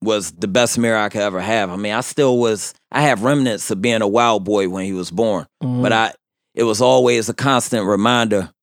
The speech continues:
Speaker 1: that I needed to man up, you know, and straighten up.
Speaker 2: Right.
Speaker 1: Because he was holding that mirror for me. You know what I mean? Like, he
Speaker 2: Yeah.
Speaker 1: ain't know it, of course.
Speaker 2: Yeah,
Speaker 1: But
Speaker 2: yeah.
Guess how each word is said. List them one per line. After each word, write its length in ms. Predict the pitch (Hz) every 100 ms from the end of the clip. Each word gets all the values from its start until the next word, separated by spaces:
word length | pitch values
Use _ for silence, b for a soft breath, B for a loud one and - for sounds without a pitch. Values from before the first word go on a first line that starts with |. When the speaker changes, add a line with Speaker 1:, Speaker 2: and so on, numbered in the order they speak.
| _ _ -
Speaker 1:
that 340 | 110 110 98 _ _ _ 117
I 60 |
needed 320 | 120 123 117 -
to 260 | 120 101 -
man 380 | 123 120 113
up, 220 | 123 92 _ -
you 120 | 101
know, 200 | 113 110
and 80 | 101
straighten 420 | - 147 117 101
up. 180 | 101 - _
Speaker 2:
Right. 200 | 131 107 - _ -
Speaker 1:
Because 580 | 107 123 110 98 87 - _
he 180 | 120 151
was 160 | 131 139
holding 280 | 139 120
that 140 | 117 113
mirror 300 | 135 131 113
for 240 | 123 98
me. 180 | 69 64 -
You 140 | 113
know 100 | 135
what 60 | 139
I 40 | 143
mean? 280 | 143 139
Like, 160 | 131 -
he 120 | 131
Speaker 2:
Yeah. 100 | -
Speaker 1:
ain't 100 | 117
know 180 | 117 123
it, 120 | 123 107
of 120 | 107
course. 420 | 123 123 120 -
Speaker 2:
Yeah, 180 | 135 143
Speaker 1:
But 180 | 120
Speaker 2:
yeah. 40 | 120